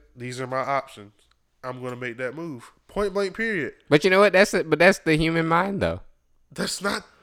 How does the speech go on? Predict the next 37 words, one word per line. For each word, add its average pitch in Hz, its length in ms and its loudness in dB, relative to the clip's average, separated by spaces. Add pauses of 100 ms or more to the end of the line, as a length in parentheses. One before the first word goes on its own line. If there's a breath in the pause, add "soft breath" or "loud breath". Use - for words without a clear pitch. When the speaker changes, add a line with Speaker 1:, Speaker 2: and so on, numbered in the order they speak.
(140)
Speaker 2:
Because 165 280 6
think 190 180 8
about 180 220 6
that. 170 260 8
If 143 160 6
you, 175 160 2
if 165 160 2
you 214 340 2
as 151 240 4
a 143 60 4
human 147 260 4
being 143 280 6
can 139 120 2
make 120 200 2
that 120 180 2
same, 123 560 4
same 127 320 4
calculation, 120 960 2
what's 131 240 2
the 131 120 -10
difference? - 580 0 (560)
Speaker 1:
It's 135 100 -8
only 170 220 2
a 131 40 -2
certain 156 240 2
amount 139 220 2
of 135 80 -2
calculations 131 800 -2
that 113 200 -4
it - 120 -16
can 120 160 -14
be 113 180 -14
occurred. 123 540 -4 (340 soft breath)
Speaker 2:
I 139 80 8
know, 165 140 10
Speaker 1:
Okay, 196 100 10
Speaker 2:
but, - 60 8